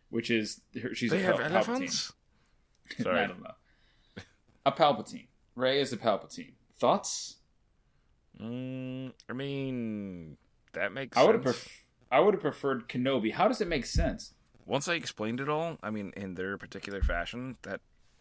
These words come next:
Speaker 2: made a whole lot of sense. Like, I didn't have a
Speaker 1: But
Speaker 2: whole lot of
Speaker 1: wh-, why would he be waiting for his granddaughter when he had a son?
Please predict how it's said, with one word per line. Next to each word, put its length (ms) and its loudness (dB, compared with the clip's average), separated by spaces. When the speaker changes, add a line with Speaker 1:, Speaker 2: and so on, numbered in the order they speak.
Speaker 2:
made 180 -2
a 40 -2
whole 140 -2
lot 160 0
of 60 -10
sense. 340 -6
Like, 160 0
I 60 0
didn't 240 4
have 140 2
a 40 6
Speaker 1:
But 80 8
Speaker 2:
whole 140 4
lot 100 2
of 140 -2
Speaker 1:
wh-, 160 -6
why 340 4
would 200 4
he 180 -6
be 180 -4
waiting 560 -2
for 260 -2
his 280 -4
granddaughter 680 -4
when 120 -6
he 100 -6
had 80 0
a 60 0
son? 560 -4